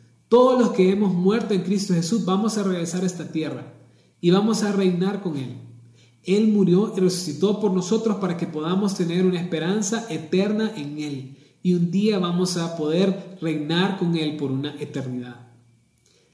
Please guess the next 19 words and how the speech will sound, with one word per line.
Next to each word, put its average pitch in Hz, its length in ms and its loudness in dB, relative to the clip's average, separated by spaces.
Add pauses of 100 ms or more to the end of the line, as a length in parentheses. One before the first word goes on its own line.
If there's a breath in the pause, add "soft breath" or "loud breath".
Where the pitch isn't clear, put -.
(300 soft breath)
La 147 80 -8
realidad 160 420 2
es - 60 -4
que - 160 -4
Cristo 165 800 -2
ha 156 180 -6
resucitado. 131 840 -8 (760)
Él 165 460 -2
no 170 220 4
está 190 220 0
muerto, 143 400 -4
sino 135 320 -4
que 143 80 -6
está 131 560 -10
vivo. 131 420 -6 (1080 soft breath)
Y 156 80 -6
la 151 120 -4
pregunta 165 380 -2
sería, 131 320 -6